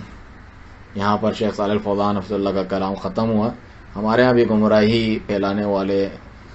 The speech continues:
जैसे कि हाफिज सईद साहब वगैरह, इस किस्म के जिहादी ग्रोह वाले, उन्होंने भी अपनी तफसीर और दीगर जगहों पर इस अहम और मुसल्लम मसले पर शुकूक व शुबहात पे-,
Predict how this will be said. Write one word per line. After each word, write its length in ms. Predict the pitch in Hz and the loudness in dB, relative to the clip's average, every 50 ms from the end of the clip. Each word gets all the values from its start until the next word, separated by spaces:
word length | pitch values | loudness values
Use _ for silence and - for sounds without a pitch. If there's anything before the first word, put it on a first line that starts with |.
| - | -4
जैसे 240 | - 104 92 104 98 | -4 -2 0 0 -2
कि 120 | 92 107 98 | 0 0 0
हाफिज 360 | 95 95 95 90 95 101 92 | 0 0 -2 -2 -4 -4 -4
सईद 300 | 92 98 95 101 104 92 | -2 0 0 2 0 0
साहब 320 | 92 104 95 98 95 92 98 | -2 -4 -2 -2 -2 -2 -4
वगैरह, 340 | 92 90 92 92 92 92 | -4 -4 -4 -4 -2 -4
इस 120 | 92 92 - | -4 -6 -8
किस्म 240 | 95 90 95 95 90 | -8 -8 -8 -8 -6
के 120 | 98 92 90 | -6 -8 -6
जिहादी 380 | 90 90 90 90 90 92 95 | -4 -4 -4 -4 -4 -4 -4
ग्रोह 300 | 90 90 90 90 95 92 | -4 -4 -4 -2 0 0
वाले, 220 | 92 90 90 92 110 | 0 0 -2 -4 -8
उन्होंने 340 | - - 123 120 120 123 127 | -8 -4 -2 2 4 4 6
भी 120 | 120 123 | 6 6
अपनी 240 | 117 107 117 117 113 107 | 4 4 2 0 0 0
तफसीर 340 | 110 104 92 - 110 110 | 0 -2 -2 -2 -2 0
और 80 | 104 101 | 0 0
दीगर 300 | 92 98 104 98 110 101 | 0 0 0 0 0 0
जगहों 240 | 95 104 98 98 95 90 | 0 0 0 0 -2 -2
पर 180 | 107 120 123 - - - - - - - - - - - - 113 | -4 -6 -6 -8 -14 -18 -18 -18 -18 -20 -20 -20 -16 -4 0 0
इस 260 | 113 110 - - - - - - | 0 0 -2 -12 -14 -14 -6 -4
अहम 360 | 107 101 107 104 104 104 107 82 | -2 0 2 2 2 2 0 0
और 200 | 92 98 101 98 | 2 2 2 2
मुसल्लम 560 | 95 95 90 - 104 101 104 107 107 110 107 104 98 | 2 -2 0 0 2 4 6 6 6 4 4 2 0
मसले 340 | 98 98 - 107 104 101 101 | -2 -2 -2 0 2 2 2
पर 220 | 101 98 98 101 - - | 2 -2 -2 -4 -6 -8
शुकूक 320 | - - 95 92 104 95 | -8 -8 -2 -2 0 0
व 100 | 101 95 | 0 0
शुबहात 340 | - 101 95 98 98 92 - - | -2 -2 -2 -2 -2 -2 -2 -2
पे-, 200 | 95 95 92 | -2 -2 -2